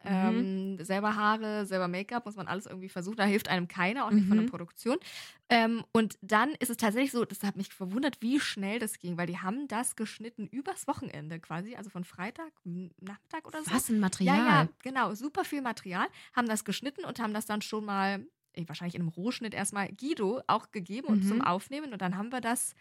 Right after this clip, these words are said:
Speaker 2: weiß ich nicht, das haben die innerhalb von ein paar Tagen drei, äh, gem-, ge-, gesichtet und mit Guido aufgenommen, die Kommentare.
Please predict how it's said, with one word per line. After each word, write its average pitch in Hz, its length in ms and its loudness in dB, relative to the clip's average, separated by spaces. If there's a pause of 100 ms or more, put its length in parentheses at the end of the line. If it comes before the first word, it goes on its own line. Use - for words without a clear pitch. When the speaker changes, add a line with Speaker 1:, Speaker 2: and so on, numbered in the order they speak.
(460)
Speaker 2:
weiß - 140 -10
ich 233 100 -8
nicht, 165 160 -6
das 180 120 -10
haben 190 120 -4
die 190 100 -4
innerhalb 254 340 -2
von 226 100 -6
ein 208 60 -8
paar 262 200 -2
Tagen 247 460 -2
drei, - 400 -8
äh, 202 40 -8
gem-, 185 380 -8
ge-, 175 320 -8
gesichtet 269 500 -6
und 214 140 -4
mit 190 200 -4
Guido 262 180 -4
aufgenommen, 277 540 -2
die 208 120 -10
Kommentare. 190 600 -2